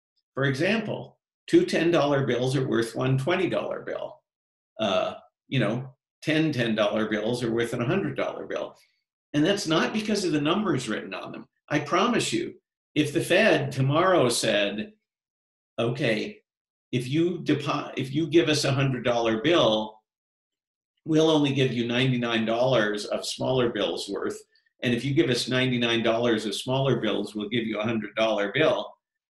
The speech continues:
If the Fed said that, and they also said, you know, "Depositing it into reserves will credit you with ninety-nine dollars," that hundred dollar bill that says a hundred on it, I promise you it wouldn't be worth a hundred dollars. It would be worth ninety-nine dollars.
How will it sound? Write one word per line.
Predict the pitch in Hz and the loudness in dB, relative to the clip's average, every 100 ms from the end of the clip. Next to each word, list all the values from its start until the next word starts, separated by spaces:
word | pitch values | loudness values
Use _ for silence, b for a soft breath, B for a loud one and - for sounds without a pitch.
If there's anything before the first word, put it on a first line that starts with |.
| - | -4
If | 135 | -2
the | 139 | 0
Fed | 135 185 147 | 2 2 2
said | - 160 - | 2 0 0
that, | 90 92 139 | -2 -4 -4
and | 117 | -6
they | 113 117 | -4 -4
also | 123 - 104 | -4 -4 -4
said, | - 104 107 | -2 -2 -2
you | |
know, | 107 101 104 - _ _ - | -2 -2 -6 -12 _ _ -18
"Depositing | - 127 123 113 110 | -6 0 0 0 -2
it | 110 110 | 0 2
into | 110 107 - | 0 -2 -8
reserves | 101 123 165 117 113 113 - _ _ _ | -4 0 2 2 0 -4 -12 _ _ _
will | 113 110 | -6 0
credit | 143 123 107 | 2 2 2
you | 113 | 0
with | 107 110 | 0 0
ninety-nine | 120 117 110 110 107 | -2 0 -2 -2 -2
dollars," | 107 160 131 95 - - _ _ _ | 0 0 -2 -4 -8 -14 _ _ _
that | 165 247 | 0 0
hundred | 233 226 208 | 0 0 0
dollar | 185 165 147 | 2 2 2
bill | 135 202 165 | 2 2 0
that | 131 | -2
says | - 131 123 | -2 -2 -2
a | |
hundred | 123 160 170 113 | 0 0 0 -2
on | 107 107 | -2 -2
it, | 104 - _ | -4 -10 _
I | 123 135 | -8 -6
promise | - 180 240 - 113 | -2 0 0 -2 -2
you | 98 | -4
it | - | -6
wouldn't | 113 139 196 | -4 -4 -4
be | 156 156 | -4 -2
worth | 156 151 | 0 0
a | 147 | 0
hundred | 151 135 | 0 -2
dollars. | 135 156 175 - - | -2 0 -2 -4 -6
It | - | -8
would | 117 - | -10 -8
be | 123 | -8
worth | 120 123 | -6 -6
ninety-nine | 117 120 131 127 127 135 | -4 -2 0 -2 -2 0
dollars. | 151 175 - - - | 0 -2 -6 -10 -16